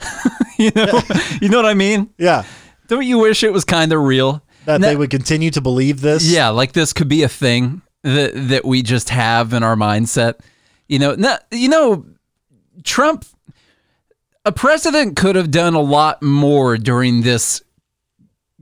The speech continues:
Speaker 1: crisis that we're going through, uh, than what Trump has done in the, in a bad way. Like, uh, honestly, Trump has left most of it up to the states to decide what they're gonna do.
Speaker 2: Mm-hmm.
Speaker 1: And a lot of the states have left it up to their counties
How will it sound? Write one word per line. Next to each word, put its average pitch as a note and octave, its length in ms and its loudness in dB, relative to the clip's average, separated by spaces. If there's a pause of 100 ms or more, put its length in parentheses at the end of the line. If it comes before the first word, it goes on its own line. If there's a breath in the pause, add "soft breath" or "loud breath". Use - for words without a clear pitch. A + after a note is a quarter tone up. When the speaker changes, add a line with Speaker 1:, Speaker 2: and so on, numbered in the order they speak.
(140)
Speaker 1:
crisis C3+ 800 -2 (120)
that C3+ 220 -2
we're C3 140 -2
going B2 380 0
through, G2 400 -2 (600 soft breath)
uh, D3+ 260 2
than D3+ 320 0
what D3 220 0
Trump C#3+ 320 -2
has B2 180 0
done G#2 420 -4 (220)
in F3 160 0
the, F#3 220 2
in G#3 80 0
a G#3 80 0
bad C#3+ 360 0
way. - 320 -4 (160)
Like, C3+ 280 -2 (160)
uh, D3+ 160 -2 (120)
honestly, F3+ 640 0
Trump F3 300 -2
has D3+ 200 0
left C3+ 360 0 (140)
most D#3 640 0
of C#3+ 200 2
it - 320 -4 (480)
up D3 260 -2
to C#3+ 320 0
the A#2+ 100 0
states - 500 -4
to C#3 120 -2
decide A#2+ 400 -2
what A2+ 140 -4
they're A2+ 160 0
gonna G#2+ 200 -2
do. G2+ 280 -4
Speaker 2:
Mm-hmm. C3 360 -6
Speaker 1:
And D#3 80 0
a D3+ 40 0
lot E3+ 260 2
of F#3+ 120 -2
the C3 80 -2
states F3+ 380 -2
have B2 160 -2
left C#3 240 -2
it C3 80 -2
up C3+ 280 -2
to C3+ 240 0
their C3 260 0
counties D3+ 640 -4